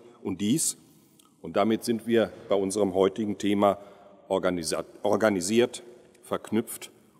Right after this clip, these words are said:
und geregelt durch Digitalisierung.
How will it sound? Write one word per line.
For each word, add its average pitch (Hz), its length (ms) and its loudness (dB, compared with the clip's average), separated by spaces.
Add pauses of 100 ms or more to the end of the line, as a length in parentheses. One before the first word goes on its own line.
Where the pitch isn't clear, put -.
und 101 180 -8
geregelt 95 680 -2 (360)
durch 95 220 -6
Digitalisierung. 87 880 -8